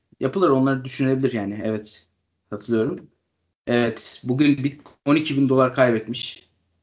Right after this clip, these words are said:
Ethereum bayağı düşmüş. Dogecoin de düşmüş. Yani muhtemelen bu programı eğer Bitcoin borsasına çok giren bir insansanız üzgün bir halde dinleyeceksiniz.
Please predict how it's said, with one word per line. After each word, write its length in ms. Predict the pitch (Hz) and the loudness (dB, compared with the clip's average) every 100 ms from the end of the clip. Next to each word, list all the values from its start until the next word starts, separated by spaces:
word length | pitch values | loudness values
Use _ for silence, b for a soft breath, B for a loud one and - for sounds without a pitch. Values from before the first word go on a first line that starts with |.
| _ _ _ _ _ - | _ _ _ _ _ -10
Ethereum 720 | 113 - 143 131 131 135 - _ _ _ _ _ | -10 0 2 4 2 -2 -6 _ _ _ _ _
bayağı 480 | 123 131 123 113 - | 0 4 4 2 -4
düşmüş. 380 | - 113 - - _ _ _ - _ _ _ - | -14 -16 -16 -20 _ _ _ -20 _ _ _ -6
Dogecoin 540 | 131 120 139 139 131 120 | -4 0 0 2 0 0
de 120 | 107 | -4
düşmüş. 460 | - - - - | -4 -4 -4 -8
Yani 440 | - 113 120 120 117 _ _ | -4 -2 -2 -2 -6 _ _
muhtemelen 560 | 127 123 139 131 127 123 | -8 -2 2 4 4 2
bu 100 | 127 | 0
programı 580 | 139 127 127 123 131 127 | 2 2 2 2 0 0
eğer 300 | 123 123 120 | 2 2 0
Bitcoin 540 | 127 - 127 123 123 _ _ _ _ 123 | -6 0 2 2 -2 _ _ _ _ -4
borsasına 600 | 120 120 131 120 127 123 | -2 -2 -4 -2 -4 0
çok 220 | 127 - | -2 0
giren 220 | 123 120 | 2 2
bir 80 | 123 | 0
insansanız 460 | 120 131 127 143 143 | 0 -2 0 -4 -2
üzgün 320 | 127 123 131 | -2 2 4
bir 40 | 127 | 4
halde 340 | 110 110 104 | 2 0 -4
dinleyeceksiniz. 520 | 110 110 104 131 175 | -4 -4 -4 -4 -6